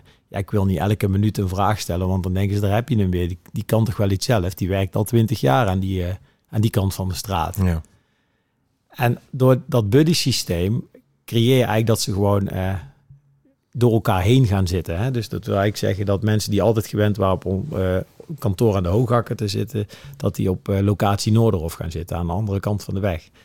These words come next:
Speaker 1: Dat je, als je gewoon bij elkaar zit, dan bespreek je dat soort dingen. En dan neem je elkaar eigenlijk een beetje bij de hand bij die systemen. En je neemt elkaar bij de hand bij de manier van werken.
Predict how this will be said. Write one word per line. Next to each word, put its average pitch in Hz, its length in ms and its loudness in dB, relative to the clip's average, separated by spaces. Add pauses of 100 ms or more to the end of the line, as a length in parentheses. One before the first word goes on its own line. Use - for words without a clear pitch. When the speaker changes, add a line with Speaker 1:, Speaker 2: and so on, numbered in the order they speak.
(300)
Speaker 1:
Dat - 180 -2
je, - 80 -2
als 117 160 0
je 131 60 0
gewoon 117 200 4
bij 120 140 4
elkaar 127 500 2
zit, 87 300 -4
dan 101 140 0
bespreek 117 380 0
je 104 80 -4
dat 87 160 -4
soort 85 140 -8
dingen. 82 200 -4
En 82 60 -2
dan 90 100 0
neem 107 200 2
je 101 60 4
elkaar 98 240 2
eigenlijk 98 300 0
een 101 60 -2
beetje 104 240 -4
bij 92 120 0
de 87 80 -2
hand 117 240 2
bij 92 120 0
die 90 80 -4
systemen. 131 580 2
En 127 160 2
je 98 60 0
neemt 95 180 0
elkaar 87 260 -2
bij 90 100 -2
de 92 60 0
hand 104 240 2
bij 95 80 2
de 92 60 0
manier 104 240 2
van 107 120 0
werken. 131 540 2